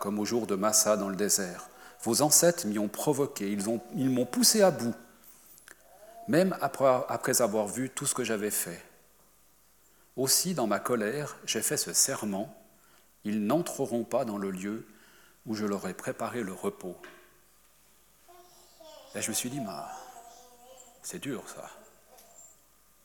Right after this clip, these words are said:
n'entreront pas dans le lieu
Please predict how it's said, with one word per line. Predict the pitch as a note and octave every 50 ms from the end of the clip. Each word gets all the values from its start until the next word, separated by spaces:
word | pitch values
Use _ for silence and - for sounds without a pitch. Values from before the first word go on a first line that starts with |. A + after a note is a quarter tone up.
| _ _ - C#4 D4 D4+ D4+ D4 C#4+ C#4 - - - F2+ F#2 F#2+ G#3+
n'entreront | D4 - D#3+ - - C3+ A2 A2+ A2
pas | G#2+ - B2 B2+ C3
dans | A2+ G#2+
le | G2+ F#2 F2+
lieu | E2+ F2+ G2+ A#2+ C3+ C3+